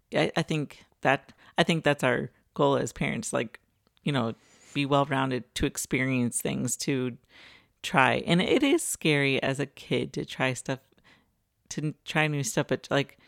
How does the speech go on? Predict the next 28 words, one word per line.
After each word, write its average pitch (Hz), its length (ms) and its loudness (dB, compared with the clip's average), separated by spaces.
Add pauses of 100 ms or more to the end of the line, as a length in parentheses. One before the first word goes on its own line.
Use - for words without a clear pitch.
(1200)
I 151 100 0
just 180 200 0
wanna 208 160 6
make 170 180 2
sure - 160 0
I, 139 280 0 (1300)
they 135 540 0
have 165 400 4
the 196 200 0
experiences. 175 960 -4 (140)
Like, 135 240 -2 (1160)
I'm 131 200 -12
trying 135 240 -4
to 131 60 -4
think - 200 -6
of - 80 -18
how 160 140 -2
to - 80 -4
explain - 440 -4
this, - 280 -6 (380)
but, 151 200 2
like, 143 240 2
um, 131 420 -2 (1500)
get 196 160 2
to - 100 -4
the 180 80 4
point 165 320 -2
where 131 540 2